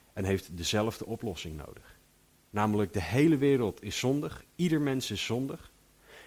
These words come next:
En Jezus is de enige die de oplossing voor zonde heeft en geeft. Dat is waar Paulus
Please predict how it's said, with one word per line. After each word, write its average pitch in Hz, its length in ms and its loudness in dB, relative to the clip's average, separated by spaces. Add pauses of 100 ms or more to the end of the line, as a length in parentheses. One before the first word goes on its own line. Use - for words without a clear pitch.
En 98 160 2
Jezus 117 420 4
is 110 120 -4
de - 140 -6
enige 147 520 2
die 107 120 -4
de - 160 -8
oplossing 120 640 -2
voor 85 180 -10
zonde 95 440 -2 (300)
heeft 92 500 -4 (200)
en 87 140 -10
geeft. - 420 -12 (1300)
Dat 131 160 4
is 165 120 2
waar 147 120 -2
Paulus 139 500 4